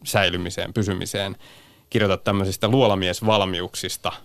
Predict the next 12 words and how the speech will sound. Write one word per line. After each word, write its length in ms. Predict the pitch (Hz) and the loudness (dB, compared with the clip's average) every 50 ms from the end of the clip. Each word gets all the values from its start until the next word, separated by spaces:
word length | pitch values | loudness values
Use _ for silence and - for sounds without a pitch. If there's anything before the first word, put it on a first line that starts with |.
| - - | -12 -10
joka 220 | - 92 - 95 | -8 -4 -2 -2
liittyy 580 | 92 98 107 - - - 98 92 90 90 87 - - - | -2 -2 -2 -4 -6 -6 -4 -4 -4 -4 -8 -10 -10 -6
tavallaan 340 | - 90 92 92 90 90 | -2 0 2 2 2 2
valppauteen 760 | 98 101 98 90 - - - 90 87 85 82 - 90 87 85 | 2 2 2 0 -2 -4 -2 -2 -2 -2 -2 -4 -6 -6 -6
ja 60 | 87 | -6
havaintojen 560 | 82 104 95 95 95 87 87 - 90 87 87 87 | -6 -4 -2 -2 -2 -2 -4 -6 -8 -8 -6 -6
tekemiseen. 720 | 98 95 - 92 87 87 87 - - 90 90 87 - - - - - - - _ _ - | -6 -4 -4 -4 -6 -6 -8 -8 -8 -6 -6 -8 -8 -12 -14 -20 -20 -20 -20 _ _ -6
Kerro 220 | - 175 156 120 | -2 0 0 2
vähän, 220 | 110 113 107 104 | 2 2 2 2
miten 240 | 104 110 101 110 98 | 2 2 2 0 0
se 140 | 90 95 85 - - - - - | 0 -2 -6 -6 -10 -20 -12 -6
ajatus 460 | 104 104 90 87 107 101 - - - | -4 -4 -2 -4 -6 -10 -12 -12 -16